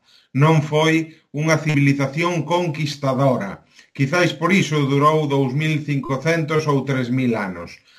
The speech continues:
Antonio Reigosa recupera contos populares do Antigo Exipto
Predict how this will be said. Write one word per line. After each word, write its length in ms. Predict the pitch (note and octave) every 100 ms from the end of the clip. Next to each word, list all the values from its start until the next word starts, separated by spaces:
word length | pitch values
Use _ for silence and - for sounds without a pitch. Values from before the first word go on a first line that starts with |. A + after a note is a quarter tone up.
| _ C3
Antonio 400 | C3+ F#3 F3+ E3+
Reigosa 640 | D#3 D3 E3+ F3+ F#3 F#3
recupera 800 | E3+ D3 D3 C#3+ E3+ F3 E3+ - - _
contos 400 | E3+ F#3 F3+ D3+
populares 720 | - D#3 D#3 D3+ D3 B2+ A#2 C3
do 160 | C3
Antigo 960 | C3 B2+ C3 G3 - - G3 F3 A#2+ A#2
Exipto 800 | G#2+ F#3 F#3 D#3 - F#3 F#3+